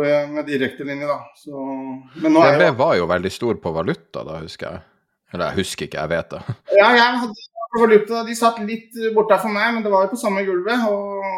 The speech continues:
Speaker 1: og det var jo veldig skriking og sånn på valuta. Og jeg skjø-, jeg visste jo ikke hvor egentlig, hvor jeg, altså først i ettertid har jeg jo skjønt hvor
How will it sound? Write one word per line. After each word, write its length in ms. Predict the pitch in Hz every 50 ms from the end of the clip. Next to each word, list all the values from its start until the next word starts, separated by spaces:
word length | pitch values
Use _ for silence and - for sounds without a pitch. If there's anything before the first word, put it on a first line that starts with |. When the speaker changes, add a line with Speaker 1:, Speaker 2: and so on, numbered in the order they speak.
| 180 180
Speaker 1:
og 20 | 190 196
det 60 | 196
var 160 | 190 175 175 180
jo 80 | 196 202 196 185 190 185
veldig 360 | 196 208 196 156 143 151 185 -
skriking 800 | - - - - 202 - 403 392 330 - - - _ 156 165 175 180 185
og 160 | 185 180 190 185 -
sånn 160 | 190 185 180
på 80 | 202 196
valuta. 440 | 196 196 175 147 - - 160 175 175
Og 80 | 180 180
jeg 140 | 180 196 208
skjø-, 140 | 214 208 - - 185
jeg 140 | 190 208 208
visste 180 | - - -
jo 60 | 302 -
ikke 160 | - 214 196
hvor 200 | 165 165 175 175
egentlig, 240 | 151 135 131 160 165
hvor 100 | 170 175 180
jeg, 100 | 180 170 165 170
altså 220 | 165 - 180 180 -
først 240 | 170 160 - -
i 60 | 185 185
ettertid 320 | - - 160 - 220 240
har 80 | 240 170
jeg 80 | 170 165
jo 40 | -
skjønt 240 | 156 156 160 156 147
hvor 140 | 156 156